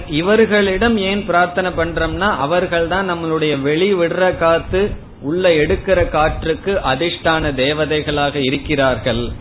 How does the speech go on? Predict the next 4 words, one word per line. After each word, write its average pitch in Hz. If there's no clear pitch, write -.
So -
அவர்களிடம் 160
கேட்கின்றோம், 135
நல்ல 156